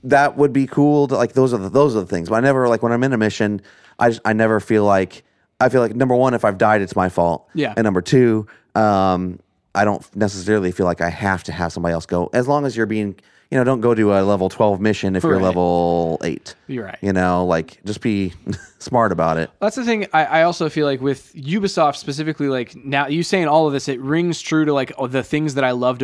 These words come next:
Speaker 2: or am, and am loving about, uh, Assassin's Creed Odyssey,
Speaker 1: Mm, yeah,
Speaker 2: where they
Speaker 1: yeah.
Speaker 2: took a lot of the, just the frustrations of R P G elements and the
Speaker 1: Yep.
Speaker 2: frustrations of traversal and the frustrations of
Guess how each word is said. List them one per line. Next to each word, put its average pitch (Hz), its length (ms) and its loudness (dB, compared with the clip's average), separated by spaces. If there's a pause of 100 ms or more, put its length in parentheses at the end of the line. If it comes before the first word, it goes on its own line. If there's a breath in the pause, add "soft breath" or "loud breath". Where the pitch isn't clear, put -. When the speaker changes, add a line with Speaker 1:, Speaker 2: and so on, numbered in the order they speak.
(140)
Speaker 2:
or 139 280 -6
am, 135 280 -4
and 139 160 -2
am 143 180 0
loving 123 340 -2
about, 120 460 0
uh, 117 60 0
Assassin's 127 380 -4
Creed 127 140 -6
Odyssey, 131 380 -4
Speaker 1:
Mm, 190 300 -4
yeah, 202 80 4
Speaker 2:
where 196 80 6
they 196 60 6
Speaker 1:
yeah. 208 40 2
Speaker 2:
took - 120 2
a 220 60 2
lot 165 380 4
of 185 120 2
the, 165 120 2
just 139 240 -4
the 135 80 -2
frustrations 143 800 -2
of 131 280 2
R 127 160 0
P 135 140 -8
G 202 240 0
elements 175 420 0
and 131 120 -6
the 120 40 -4
Speaker 1:
Yep. 101 60 2
Speaker 2:
frustrations 147 560 0
of 131 180 0 (280 loud breath)
traversal 156 720 2
and 127 100 -6
the 123 60 -6
frustrations 147 880 -2
of 139 480 0